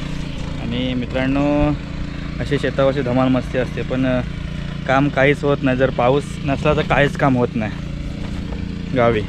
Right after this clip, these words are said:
त्याच्यामुळे पाऊस पाहिजे. शेतीसाठी आम्हाला पाऊस लागतो, कारण आमची मायांची शेती नाही.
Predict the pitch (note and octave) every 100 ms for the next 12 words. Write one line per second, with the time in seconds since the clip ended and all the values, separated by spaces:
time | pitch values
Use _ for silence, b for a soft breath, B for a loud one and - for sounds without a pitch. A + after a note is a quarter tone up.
0 | - - - - - - - - - C3
1 | C3 C3 B2+ B2+ C3 C3 A#2+ A2+ G#2+ G#2
2 | - B2 A#2+ - C#3 C#3 C#3 - C3 C#3+
3 | C3 B2 B2+ B2+ - A#2+ A#2+ A#2+ A#2+ A2
4 | B2+ B2 B2 B2 A#2+ C3 B2 C3 C3+ C3
5 | B2 A2+ G#2+